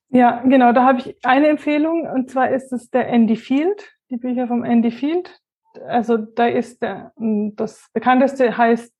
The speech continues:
Discovering Statistics Using S P S S. Das ist halt dann für die Anwendung in S P S S geschrieben, aber das kann man auch nutzen, wenn man gar kein S P S S benutzt oder gar nicht mit Software arbeiten muss oder so,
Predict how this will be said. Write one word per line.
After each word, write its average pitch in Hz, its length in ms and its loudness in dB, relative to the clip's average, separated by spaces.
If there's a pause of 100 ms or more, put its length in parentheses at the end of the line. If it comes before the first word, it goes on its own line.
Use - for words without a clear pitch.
Discovering 247 640 0
Statistics 240 800 -8
Using 233 340 -4
S 233 220 -4
P 214 140 0
S 202 140 -4
S. - 420 -6 (480)
Das 220 140 -12
ist 240 200 -4
halt 220 140 2
dann 226 180 4
für 269 360 0
die 262 120 0
Anwendung 226 560 0
in 226 140 -6
S 226 260 -12
P 226 80 -10
S 226 80 -10
S - 240 -8
geschrieben, 294 480 -2
aber 226 160 2
das 226 180 0
kann 240 160 2
man 240 180 2
auch 269 300 2
nutzen, 240 420 -2
wenn 214 140 -2
man 214 220 -4
gar 220 180 -6
kein 233 180 -4
S - 200 -10
P 214 80 -6
S 208 80 -6
S - 160 -6
benutzt 247 400 -2
oder 208 180 0
gar 220 260 2
nicht 240 140 0
mit 220 160 -4
Software 220 320 -8
arbeiten 202 800 -6 (400)
muss 220 280 2
oder 220 240 2
so, 277 280 -4